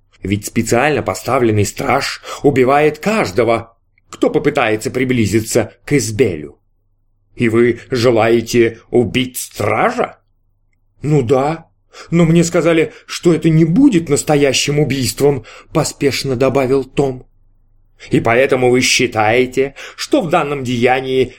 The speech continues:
нет ничего дурного?» «Не то чтоб совсем ничего, но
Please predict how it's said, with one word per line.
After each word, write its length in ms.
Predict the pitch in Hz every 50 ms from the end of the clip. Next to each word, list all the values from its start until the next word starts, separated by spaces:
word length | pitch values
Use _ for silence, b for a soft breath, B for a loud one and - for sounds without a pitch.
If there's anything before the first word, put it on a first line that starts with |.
| -
нет 480 | - 123 127 123 127 131 131 131 - -
ничего 640 | 143 135 127 - - 135 123 117 131 135 131 B B B B
дурного?» 1040 | 123 120 113 156 147 127 117 120 123 131 135 131 151 226 269 269 - - - - _ _ _ _ _ _ _ _ _ _ _ _ _ B B B B B
«Не 180 | 180 175 175
то 200 | 175 175 277 269
чтоб 260 | 247 - - 165 170 -
совсем 580 | - 208 214 214 - - - 208 175 123 123
ничего, 560 | 127 131 127 - 147 143 127 139 131 117 B B B B B B
но 540 | B 139 147 151 156 147 147 151 143 -